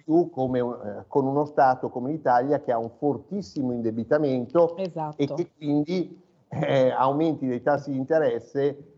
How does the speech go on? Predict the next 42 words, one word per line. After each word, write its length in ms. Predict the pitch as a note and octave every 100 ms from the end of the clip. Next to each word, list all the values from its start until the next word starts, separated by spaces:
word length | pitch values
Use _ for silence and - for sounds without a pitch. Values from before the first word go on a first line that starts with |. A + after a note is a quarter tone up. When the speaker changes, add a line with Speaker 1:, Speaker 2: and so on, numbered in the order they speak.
| _ _
Speaker 1:
eh, 360 | A#2+ A#2 A#2 A2+
diciamo, 600 | C#3 C#3+ A#2 G#2+ C3 C#3
incidono 840 | D3 C#3+ - A#2 A#2+ B2+ B2+ - -
fortemente 520 | C3 B2+ C3 A2+ A2+
sul 160 | A2 A#2
bilancio 360 | A#2 A2+ A#2
dello 160 | A2+ A2
Stato. 580 | B2+ G#2+ G2+ A#2 G#2 -
Ecco 400 | A#3+ B3 B3 F3
perché 680 | C#3 C#3+ - D#3 C3+ A2 - _ _ -
è 60 |
importante 800 | D3 D3 D3 D3 D3+ D#3 D3 D3
quello 280 | D3 C#3 C3+
che 100 | C3
ha 40 | B2+
chiesto 320 | C#3+ C3+ C#3+
la 100 | C3
Lega, 320 | B2+ C3+ C3 C3
il 220 | C3 C3
forte 340 | - E3 D3+ C#3+
scostamento 600 | - C3 C3+ C3+ B2+ C3
di 60 | A#2+
bilancio, 720 | B2 A2+ G2 G2 A2 G2 -
che 100 | B2+
purtroppo 680 | - D3+ D3 C#3 B2 - C#3
non 180 | B2 A#2
è 60 |
stato, 540 | A2 A#2 A#2 - B2 -
Speaker 2:
Non 180 | A#3 B3+
è 60 |
stato 360 | C#4 - E4 C#4
Speaker 1:
eh, 40 |
Speaker 2:
però 260 | A3+ C4 C#4+
Speaker 1:
diciamo, 200 | - B3+
Speaker 2:
come, 340 | - C#4 B3+
Speaker 1:
successo. 240 | B3 B3 A3
Speaker 2:
diciamo, 380 | A#3 C#4 B3 A#3+
le 120 | A#3
previsioni, 800 | A#3+ A3+ A#3 A3+ F#3+ F3 F3+ G3
un 160 | G3
po', 460 | C4+ B3+ A#3+ A#3 A3+
mm, 220 | A3+ A3